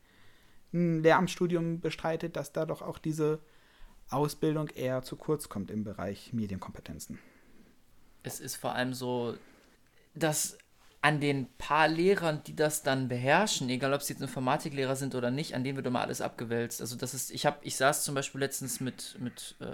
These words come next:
Speaker 2: einer Lehrerin im Zug und hab mich mit der unterhalten. Und sie hat mir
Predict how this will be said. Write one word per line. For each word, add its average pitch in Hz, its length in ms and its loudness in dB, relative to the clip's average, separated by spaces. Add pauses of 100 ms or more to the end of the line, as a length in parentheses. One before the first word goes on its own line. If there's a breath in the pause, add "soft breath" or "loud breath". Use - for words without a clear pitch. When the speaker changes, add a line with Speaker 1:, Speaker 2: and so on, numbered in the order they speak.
Speaker 2:
einer 226 160 -4
Lehrerin 190 520 -2
im 175 140 -2
Zug 190 320 -4
und 127 100 -4
hab 120 80 -4
mich 113 140 -8
mit 127 160 -4
der 120 100 2
unterhalten. 185 680 -2 (1500 soft breath)
Und 139 640 4 (420)
sie 135 300 -4
hat 139 180 2
mir 127 600 -2